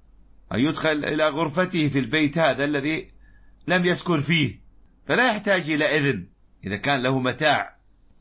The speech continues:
وله ثياب وأغراض وحقائب في هذه الغرفة، لا يحتاج إلى استئذان بدليل الآية الثانية: "ليس عليكم جناح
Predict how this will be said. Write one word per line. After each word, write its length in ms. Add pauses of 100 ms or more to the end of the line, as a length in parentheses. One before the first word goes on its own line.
(120)
وله 600 (760)
ثياب 500 (640)
وأغراض 760 (480)
وحقائب 680 (460)
في 160
هذه 220
الغرفة، 580 (760)
لا 160
يحتاج 420
إلى 120
استئذان 680 (920)
بدليل 340
الآية 340
الثانية: 600
"ليس 320
عليكم 680
جناح 500